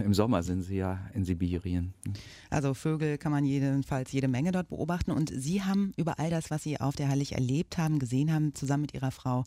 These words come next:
Speaker 2: Christiane ein Buch geschrieben, ein sehr persönliches. Und Ende Oktober, Anfang November in Köln, da gibt's eine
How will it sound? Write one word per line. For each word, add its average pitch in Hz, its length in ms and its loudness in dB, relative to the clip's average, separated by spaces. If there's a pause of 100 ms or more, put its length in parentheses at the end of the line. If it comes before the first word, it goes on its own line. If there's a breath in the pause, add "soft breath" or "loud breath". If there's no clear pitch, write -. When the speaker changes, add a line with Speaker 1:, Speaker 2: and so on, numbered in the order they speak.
(240 loud breath)
Speaker 2:
Christiane 131 420 0
ein 113 140 2
Buch 131 260 -2
geschrieben, 202 560 0 (260 loud breath)
ein 139 120 0
sehr 127 140 0
persönliches. 160 840 2 (400 loud breath)
Und 170 340 -2 (100)
Ende 185 240 0
Oktober, 170 340 -2
Anfang 165 320 0
November 156 640 2
in 143 240 0
Köln, 139 340 2
da 151 80 2
gibt's - 400 -8
eine 131 320 2